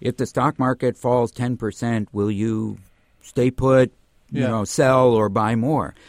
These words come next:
Speaker 1: I mean, it just becomes like this, this kind of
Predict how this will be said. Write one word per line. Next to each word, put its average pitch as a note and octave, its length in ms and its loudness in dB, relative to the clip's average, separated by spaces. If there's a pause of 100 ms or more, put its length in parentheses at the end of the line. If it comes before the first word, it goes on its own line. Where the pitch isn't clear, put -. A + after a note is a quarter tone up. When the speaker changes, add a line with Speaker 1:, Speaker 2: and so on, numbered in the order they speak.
(260)
Speaker 1:
I E3 120 -4
mean, D#3+ 320 0 (340)
it F3+ 160 0
just F#3+ 220 -6
becomes D#3 480 -2
like B2 240 -2
this, - 280 -8
this A2+ 540 -8
kind B2 220 -4
of - 80 -10